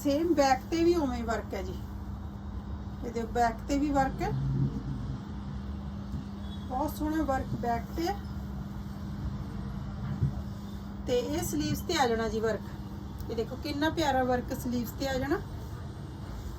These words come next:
ਤੇ ਨਾਲ ਹੈਗੀ ਆ ਬੜੀ ਪਿਆਰੀ ਡਿਜ਼ਾਈਨਰ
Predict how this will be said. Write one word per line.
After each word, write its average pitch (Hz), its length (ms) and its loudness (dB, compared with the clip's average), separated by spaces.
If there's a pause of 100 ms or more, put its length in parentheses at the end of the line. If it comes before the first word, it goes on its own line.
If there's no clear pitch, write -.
(3000)
ਤੇ 226 180 -4
ਨਾਲ 226 280 0
ਹੈਗੀ 254 380 0
ਆ 277 60 6
ਬੜੀ 262 240 0
ਪਿਆਰੀ 269 340 2
ਡਿਜ਼ਾਈਨਰ 240 560 2